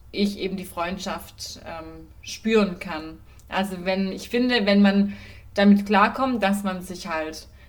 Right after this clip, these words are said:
einmal die Woche eine Nachricht schreibt oder so, dann finde ich das sehr angenehm. Oder man muss sich nicht direkt schreiben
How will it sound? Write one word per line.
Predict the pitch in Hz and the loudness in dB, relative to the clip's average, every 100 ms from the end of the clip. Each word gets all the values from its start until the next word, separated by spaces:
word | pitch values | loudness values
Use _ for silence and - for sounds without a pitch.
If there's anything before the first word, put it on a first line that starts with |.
| - | -14
einmal | - 190 196 190 | -4 0 2 2
die | 202 | 2
Woche | 208 240 | 2 2
eine | 240 202 185 | 0 2 2
Nachricht | 185 220 262 - | 0 -2 -4 -8
schreibt | - 214 220 - | -2 0 0 -2
oder | 208 220 | -6 -4
so, | 208 240 262 247 | -2 -2 -2 -4
dann | 190 202 | 2 2
finde | 202 202 | 2 0
ich | 190 | -2
das | - | -6
sehr | 165 | -4
angenehm. | 156 190 196 175 170 | -2 -2 -2 -4 -8
Oder | 170 | -10
man | 170 170 | -8 -4
muss | 202 202 | -2 0
sich | 202 | 0
nicht | 196 - - | -2 -4 -10
direkt | 185 180 - - - | -8 -8 -10 -16 -14
schreiben | - - 175 180 196 196 | -10 -6 -4 -2 -2 -4